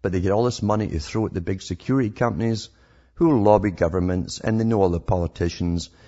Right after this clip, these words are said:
And you know, for every government contract that goes out, there's a kickback to the guy who awarded it to them. You all know that. I hope you really understand that. That's how it all works.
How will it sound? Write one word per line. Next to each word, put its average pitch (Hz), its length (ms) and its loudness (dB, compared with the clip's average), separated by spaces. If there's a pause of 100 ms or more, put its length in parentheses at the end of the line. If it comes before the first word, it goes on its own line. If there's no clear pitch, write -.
(160)
And 147 100 2
you 165 60 6
know, 175 120 4
for - 120 -2
every 98 220 0
government 87 420 -4
contract 104 520 0
that 85 100 -6
goes 85 180 -4
out, 98 220 0
there's 85 220 -2
a 85 80 -4
kickback 90 580 -6
to 73 100 -12
the 80 80 -4
guy 82 240 -2
who 80 160 -2
awarded 78 480 -2
it 71 180 -10
to 87 160 -2
them. 69 220 -6 (260)
You 160 280 2
all 120 160 6
know 98 220 2
that. 85 220 0
I 73 100 -2
hope - 280 -2
you 82 80 -2
really 90 220 0
understand 80 680 -4
that. 67 160 -6
That's 113 220 -4
how 82 160 -2
it 73 80 -2
all 71 220 -4
works. - 500 -8